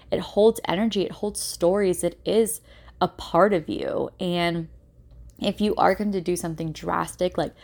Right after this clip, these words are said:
I don't know, dye it a certain color or chop it off or do something that is a remarkable change, I think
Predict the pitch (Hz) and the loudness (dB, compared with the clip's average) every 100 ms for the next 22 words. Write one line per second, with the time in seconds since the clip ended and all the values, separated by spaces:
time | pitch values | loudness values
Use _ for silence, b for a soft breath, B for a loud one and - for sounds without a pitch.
0 | B B B B B - 202 208 185 156 | B B B B B -8 -4 0 2 2
1 | 180 175 202 202 202 - 196 - 180 190 | 6 8 6 2 0 -2 -4 0 2 4
2 | 185 - 170 170 - 196 - - 233 233 | 2 2 2 0 -2 -12 -10 -4 2 2
3 | 226 - 185 190 190 - 170 160 165 b | 4 4 6 4 2 -2 -2 -2 -4 b
4 | b b b 226 240 262 214 202 - 185 | b b b -2 0 2 2 2 -2 -2
5 | 185 185 - - 190 190 190 175 - - | -2 -4 -6 -4 0 2 2 0 -6 -8
6 | - - _ - - 190 190 190 196 196 | -12 -20 _ -14 0 2 4 4 2 -4
7 | 196 170 - 175 214 202 170 170 170 - | -6 -4 -6 -2 -2 0 -4 -6 -6 -8
8 | - - - - - 180 - 196 180 | -12 -20 -20 -16 -2 0 0 -4 -2